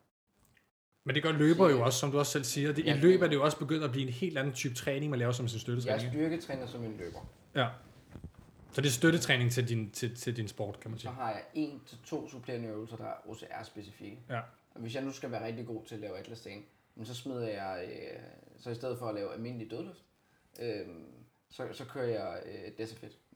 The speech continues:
Speaker 2: Des-, Decifit, Decifit, jeg ved ikke, hvad jeg skal sige. Hvor man
Speaker 1: Deficit.
Speaker 2: er, des-, deficit.
Speaker 1: Ja.
Speaker 2: Tak.
Speaker 1: Yes.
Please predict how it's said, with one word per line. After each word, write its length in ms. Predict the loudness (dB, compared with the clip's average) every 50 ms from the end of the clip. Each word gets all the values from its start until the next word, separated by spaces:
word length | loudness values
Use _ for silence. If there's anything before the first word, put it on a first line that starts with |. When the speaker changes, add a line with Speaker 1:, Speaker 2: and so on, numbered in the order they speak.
| _ -10
Speaker 2:
Des-, 200 | -10 -10 -10 -12 -14
Decifit, 480 | -12 -10 -10 -10 -8 -8 -10 -10 -10
Decifit, 260 | -12 -12 -10 -10 -10 -10 -10 -12 -14 -16 -14
jeg 60 | -10
ved 40 | -10
ikke, 100 | -8 -8
hvad 80 | -8 -10
jeg 60 | -12
skal 120 | -14 -16
sige. 200 | -16 -14 -14 -14 -16 _ _ _ _ _
Hvor 100 | -2 2
man 80 | 2 2
Speaker 1:
Deficit. 340 | 4 2 2 0 0 -2 -8 -12 -6 -4
Speaker 2:
er, 80 | -4
des-, 100 | -4 -4 -6 -8 -6
deficit. 340 | -6 -6 -6 -6 -10 -10 -12 -4 0 0
Speaker 1:
Ja. 100 | 0 0 -2 -6 -16 -18 -12
Speaker 2:
Tak. 160 | -10 -8 -8 -10 -12 -14 _ -6
Speaker 1:
Yes. 260 | -4 -4 -4 -6 -8